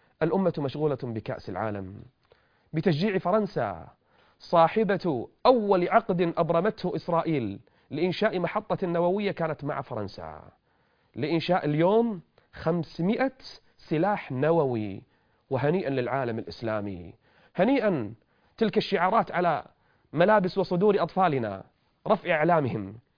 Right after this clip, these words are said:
وتشجيع لاعبيهم، والتمني أن يموت بعضهم في أراضيها. للأسف، للأسف الأمة اليوم مغيبة، أمة غثاء كغثاء السيل، ألف وثلاثمائة مليون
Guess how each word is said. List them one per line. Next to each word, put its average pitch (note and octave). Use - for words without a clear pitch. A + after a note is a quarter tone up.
وتشجيع D#3+
لاعبيهم، D#3
والتمني C#3+
أن C#3+
يموت D3+
بعضهم C3
في C3+
أراضيها. A2+
للأسف، -
للأسف F3
الأمة F3+
اليوم D3
مغيبة، B2
أمة A3
غثاء D#3
كغثاء F#3+
السيل، G#2
ألف B3
وثلاثمائة F#3
مليون E3+